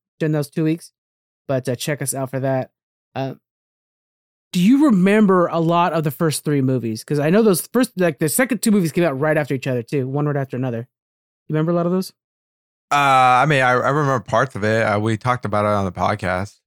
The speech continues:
Speaker 2: too.
Speaker 1: Yeah. I think I've gotta rewatch those and re-, refine all my theories and stuff like that. So maybe I'll do, like, a pre-sloop to that.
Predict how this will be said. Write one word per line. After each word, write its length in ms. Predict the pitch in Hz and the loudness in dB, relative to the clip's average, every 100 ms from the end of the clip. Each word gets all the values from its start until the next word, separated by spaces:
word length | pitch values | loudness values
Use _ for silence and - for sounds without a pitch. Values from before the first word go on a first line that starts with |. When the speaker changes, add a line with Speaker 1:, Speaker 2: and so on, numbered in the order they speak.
| _ | _
Speaker 2:
too. 140 | 104 156 | -4 -2
Speaker 1:
Yeah. 240 | 147 123 - _ _ _ | -2 -4 -10 _ _ _
I 80 | 190 | -4
think 160 | 208 269 | 0 2
I've 120 | 196 | 2
gotta 180 | 196 170 | 2 2
rewatch 440 | 180 165 160 160 | 2 2 2 0
those 160 | - 147 | 0 -2
and 160 | 135 135 | -2 -4
re-, 280 | 185 170 160 - - | -4 -2 -4 -6 -4
refine 540 | 156 208 - 196 170 | 0 0 2 0 2
all 120 | 156 | 0
my 140 | 156 143 | 0 -2
theories 320 | - 156 143 | -2 -2 -2
and 80 | 131 | -4
stuff 160 | 139 | -6
like 160 | 135 131 | -6 -6
that. 140 | 120 | -8
So 60 | 117 | -6
maybe 180 | 180 214 | -2 0
I'll 120 | 185 | 0
do, 180 | 151 170 | 0 0
like, 140 | 160 | 0
a 60 | 143 | -2
pre-sloop 720 | - - 165 156 - 160 156 | -6 -4 0 0 -2 -4 -4
to 80 | 165 | -2
that. 260 | 160 160 | -2 -2